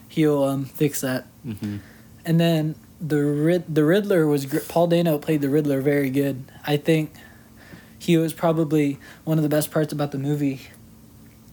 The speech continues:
Speaker 1: Um, how he was based off the Zodiac Killer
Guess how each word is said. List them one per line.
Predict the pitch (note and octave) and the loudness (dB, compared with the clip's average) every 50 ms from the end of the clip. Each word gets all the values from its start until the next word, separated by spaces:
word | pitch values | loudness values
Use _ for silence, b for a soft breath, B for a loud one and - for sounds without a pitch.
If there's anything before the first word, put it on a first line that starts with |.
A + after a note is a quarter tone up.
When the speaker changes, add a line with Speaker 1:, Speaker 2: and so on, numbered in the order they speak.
| - - - B B B B B B - | -20 -20 -20 B B B B B B 0
Speaker 1:
Um, | D#3 D3+ D3 D3 C#3+ D3 C#3+ B B B B B B B - | 2 2 2 2 0 -2 -6 B B B B B B B -2
how | - E3 D#3+ E3 | 0 2 2 2
he | D#3+ - F#3 E3+ | 2 2 2 2
was | D#3+ D3 | 2 2
based | C3+ C#3+ D3+ D#3+ D3+ - E3+ | 2 2 2 2 2 2 0
off | D#3 D3+ - | -2 0 0
the | D3 C3 | -2 -2
Zodiac | C3 D3 D3 D#3+ D#3 D3+ D3 C#3 - - | 2 2 2 2 2 2 0 0 0 -4
Killer | - - D3 C#3 C3+ C#3 C#3 C#3 C3+ | -6 -4 -2 -2 0 0 -2 -2 -4